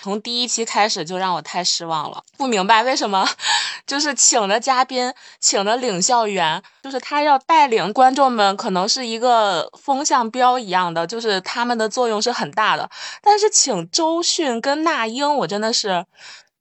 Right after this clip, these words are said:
我觉得这个应该是第一期大家看完之后普遍的一个想法吧，大家都想吐槽的点，就是这个嘉宾请的太失败了。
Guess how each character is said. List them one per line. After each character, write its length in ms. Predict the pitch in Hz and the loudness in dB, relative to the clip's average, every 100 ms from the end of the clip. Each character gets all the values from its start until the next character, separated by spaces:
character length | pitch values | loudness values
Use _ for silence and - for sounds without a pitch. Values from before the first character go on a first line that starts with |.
| _ _ _ | _ _ _
我 140 | 170 233 | -2 2
觉 140 | 240 | 4
得 80 | 277 | 4
这 140 | 370 | 2
个 180 | 302 262 | 2 2
应 100 | 262 | 2
该 200 | 302 294 | 4 4
是 320 | 320 285 233 196 _ | 4 0 0 -2 _
第 200 | 294 277 | -8 -6
一 60 | 277 | -2
期 320 | - 269 262 | 0 -2 -2
大 180 | 277 240 | 0 4
家 280 | 240 240 | 4 4
看 260 | 247 - 269 | 0 -2 0
完 180 | 196 208 | 0 0
之 140 | 240 | -2
后 320 | 247 247 202 - _ _ - | 0 2 0 -2 _ _ -10
普 140 | 185 | -8
遍 240 | 240 294 | 0 0
的 80 | 240 | 0
一 80 | 208 | -2
个 100 | 185 | -4
想 240 | 190 151 | -2 -2
法 180 | 180 175 | -2 -2
吧， 200 | 160 151 | 0 -2
大 120 | 180 | -2
家 140 | 202 202 | 0 0
都 100 | 220 | -2
想 200 | 220 170 | -4 -4
吐 160 | - | -6
槽 200 | 190 175 | -6 -4
的 120 | 156 170 | -4 -2
点， 280 | 180 - | -2 -4
就 120 | 175 208 | -6 -6
是 100 | 202 | -4
这 160 | 214 | -4
个 320 | 202 180 151 - | 0 0 -2 -4
嘉 240 | - 226 214 | -4 0 0
宾 240 | 214 208 | -2 -4
请 280 | 214 226 143 | -4 -4 -4
的 100 | 147 | -6
太 220 | - 180 | -4 -2
失 180 | 165 - | -2 -2
败 240 | 160 156 | -2 -4
了。 200 | 147 - | -4 -10